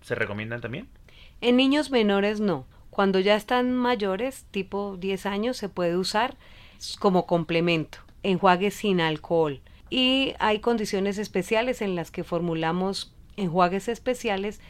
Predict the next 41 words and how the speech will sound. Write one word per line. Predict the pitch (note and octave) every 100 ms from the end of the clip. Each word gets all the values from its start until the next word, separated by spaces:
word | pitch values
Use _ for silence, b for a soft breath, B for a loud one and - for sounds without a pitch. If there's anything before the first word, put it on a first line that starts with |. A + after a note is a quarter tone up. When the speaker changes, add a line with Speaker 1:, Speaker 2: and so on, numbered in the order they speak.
| B B
Speaker 2:
dependiendo | E3 F3 F3+ F3 E3 E3+ F3+
de | F#3
alguna | D#3+ D#3 D#3+
patología | E3+ F3+ F#3 E3 F#3
existente. | - G#3+ C4 G#3 - - -
Speaker 1:
Si | -
hay | A#2+ A#2
enfermedad, | A#2 G#2 G2 F2+
por | -
ejemplo. | - - - - - - - -
Una | A3 -
pregunta | D#3+ C3 B2+ D3+
que | A#2+
me | A2
hacen | G2 B2+
en | C3
consulta | - G#2 G#2 F#2+ A2+
también | B2 A2 F#2 G2 - - -
es | A2+ A#2+ - -
si | - - A2+
hay | A#2+
consecuencias | E3 D#3 D3 B2 A#2 - C3+
en | A#2+
los | G2 F#2
dientes | G2+ G2 - A2 -
por | - A#2 G#2
el | G2
uso | G#2+ A2 C#3
del | A2
chupo | - G#2+ B2+
de | B2+
entretención | B2+ C3 - C3 A#2+ G#2+ G#2+ - - -
o | A2+ -
por | G2+
chupar | - G2+ G2+ G#2
dedo. | E3 G2 - - - -
¿Qué | E3
les | E3+
podría | C3 A#2 A#2+
contestar | C#3+ B2 - G#2+
yo | G#2+ G#2